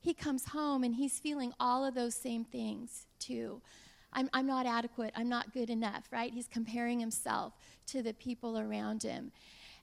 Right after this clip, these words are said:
And then also, so that's one thing I think that is a hurdle for us, to have that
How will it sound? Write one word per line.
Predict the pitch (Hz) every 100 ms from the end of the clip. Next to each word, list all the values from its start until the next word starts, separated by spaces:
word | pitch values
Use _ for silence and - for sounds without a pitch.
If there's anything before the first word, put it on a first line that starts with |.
| -
And | 330
then | 370 -
also, | 330 381 427 466 320 269
so | 262 302
that's | 339 - -
one | 285 277 285
thing | 247 226 - -
I | 233
think | 233 254 240 -
that | 233 -
is | 254 233
a | 226
hurdle | 254 233 220 185 -
for | 226
us, | 202 - 220
to | -
have | 226 240 220
that | 233